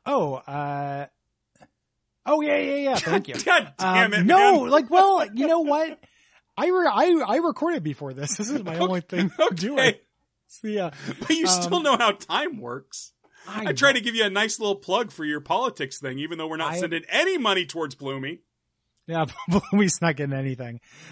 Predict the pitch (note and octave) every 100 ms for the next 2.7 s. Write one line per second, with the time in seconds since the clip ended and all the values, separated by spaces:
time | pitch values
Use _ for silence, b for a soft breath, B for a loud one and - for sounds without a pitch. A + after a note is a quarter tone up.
0 | B F3+ F3+ E3+ F3 F#3+ D#3+ F#3+ E3+ D#3
1 | E3+ C#3+ F3+ A#3 D4 D4 D4 C4 - _
2 | _ _ _ _ _ D3+ E3